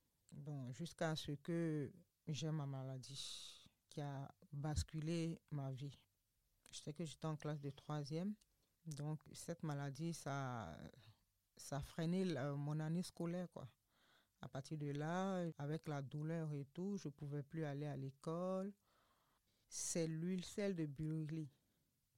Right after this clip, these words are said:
C'est... Euh, une maladie infectieuse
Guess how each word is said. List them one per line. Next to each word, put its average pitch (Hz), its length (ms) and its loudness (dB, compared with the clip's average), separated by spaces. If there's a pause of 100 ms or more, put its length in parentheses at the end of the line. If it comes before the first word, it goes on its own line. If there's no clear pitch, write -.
(200)
C'est... - 720 -2
Euh, 143 280 -2 (420)
une 196 120 8
maladie 165 580 4
infectieuse 214 1040 0